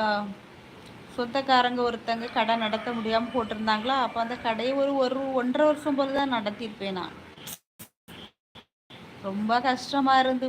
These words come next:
மளிகை கடை. காலையில ஏழு மணிக்கு கடை திறக்கணும், ஏன்னா நல்ல வியாபாரம் நடக்குமா. அப்புறம் நைட்டு பத்து மணி ஆயிரும் கடை அடைக்கிறது. இதுக்கு இடையில சமையல், ஏதாச்சும் மீன் வாங்கி குழம்பு வைக்கணும்,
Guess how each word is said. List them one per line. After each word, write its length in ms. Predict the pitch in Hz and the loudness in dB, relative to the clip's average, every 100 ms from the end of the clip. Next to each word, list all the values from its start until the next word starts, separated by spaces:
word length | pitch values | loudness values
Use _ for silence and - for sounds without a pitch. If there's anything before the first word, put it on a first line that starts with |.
| 247 | -2
மளிகை 300 | 233 240 233 | -4 -4 -4
கடை. 180 | 220 214 208 - - - - - - - - - - - 240 | -2 0 -2 -6 -18 -18 -20 -20 -20 -20 -20 -20 -18 -4 2
காலையில 580 | 233 247 269 277 277 277 240 | 4 6 4 2 2 4 6
ஏழு 160 | 233 247 247 | 4 4 0
மணிக்கு 260 | 240 247 | -4 -2
கடை 160 | 226 233 226 | 0 0 0
திறக்கணும், 460 | 220 220 214 214 | -2 -2 -2 -2
ஏன்னா 140 | 240 262 254 | 0 2 2
நல்ல 100 | 269 262 | 2 4
வியாபாரம் 440 | 247 269 285 269 | 4 4 2 0
நடக்குமா. 480 | 254 254 254 262 254 202 185 180 - - - - - - - - - 220 | 0 -2 0 0 0 -2 -6 -10 -14 -16 -18 -18 -20 -18 -16 -16 -12 -6
அப்புறம் 260 | 226 262 | -2 0
நைட்டு 280 | 247 247 240 262 | 2 0 -4 -2
பத்து 320 | 240 - - 294 | -2 -4 -2 2
மணி 140 | 254 262 | 2 4
ஆயிரும் 320 | 240 226 226 233 | 2 2 -4 -4
கடை 180 | 208 214 | -2 0
அடைக்கிறது. 440 | 208 202 208 190 - - - - - - - - - - - - - | -2 -4 -6 -8 -10 -16 -18 -16 -16 -16 -16 -18 -18 -18 -20 -18 -10
இதுக்கு 220 | 220 247 | -6 0
இடையில 300 | 233 233 240 240 240 233 233 240 | 2 2 4 6 6 4 2 0
சமையல், 500 | 226 226 240 240 233 | 0 2 0 0 0
ஏதாச்சும் 480 | 220 226 226 247 240 | 2 2 2 -2 -4
மீன் 200 | 226 226 | -2 0
வாங்கி 220 | 226 226 233 | -2 -2 -2
குழம்பு 320 | 233 214 220 240 | 0 0 0 -2
வைக்கணும், 540 | 240 233 254 254 254 | -4 -2 0 0 0